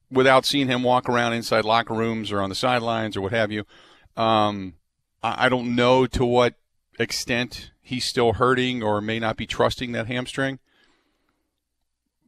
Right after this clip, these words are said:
But if he's not real close to being all go, and if he hasn't been working out and really pushing off of that thing and, and just been able to go,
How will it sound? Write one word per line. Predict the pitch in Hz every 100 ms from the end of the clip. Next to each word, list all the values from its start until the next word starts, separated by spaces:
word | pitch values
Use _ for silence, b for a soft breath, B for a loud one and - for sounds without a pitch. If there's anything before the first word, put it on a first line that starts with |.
| _ 117
But | 120 117
if | -
he's | 156 180 147
not | 135 131 123
real | - 101 113 147 131 104
close | - - 123 107 95
to | -
being | 92 110 110 101 98
all | 104 110 104
go, | 101 98 87 - - _ _ _ _ _ _ -
and | 127
if | 117
he | 143
hasn't | 147 135 127
been | 117
working | 117 123 123 117
out | 120 117
and | 104
really | 120 117
pushing | - 120 - 110
off | 113 120
of |
that | 117 113
thing | 123 117 120 - b b b b b _
and, | 120 113 107 104
and | 107 107
just | 120 - _ _ _ -
been | 117
able | 117 101
to |
go, | 92 104 113 135